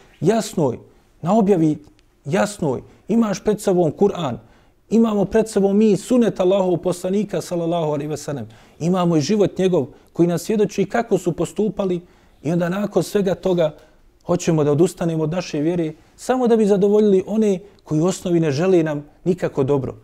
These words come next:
nego s-, ne žele ni sebi s-, dobro zato što slijede u osnovi samo svoje strasti.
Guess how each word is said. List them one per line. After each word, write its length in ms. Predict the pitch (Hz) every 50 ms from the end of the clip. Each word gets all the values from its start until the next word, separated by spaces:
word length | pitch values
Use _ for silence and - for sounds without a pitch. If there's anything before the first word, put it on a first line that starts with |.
| _ _ _ _ _ -
nego 200 | 147 156 160 156
s-, 160 | - - - _ - - _ _ -
ne 160 | - 170 165
žele 320 | 156 147 208 226 220 220
ni 120 | 214 214 190
sebi 360 | - - 240 240 196 185 151
s-, 140 | - - -
dobro 380 | - 151 165 208 220 202 202 180
zato 280 | 185 208 180 - 202
što 180 | 175 - - 175
slijede 480 | - - 190 202 214 196 202 196 180 175 - - - _ _ _ _ _ -
u 80 | 156
osnovi 300 | 180 180 - - 180 160
samo 240 | 147 - 185 175 156
svoje 220 | - - 165 160 147
strasti. 560 | - - 139 135 123 110 107 - - -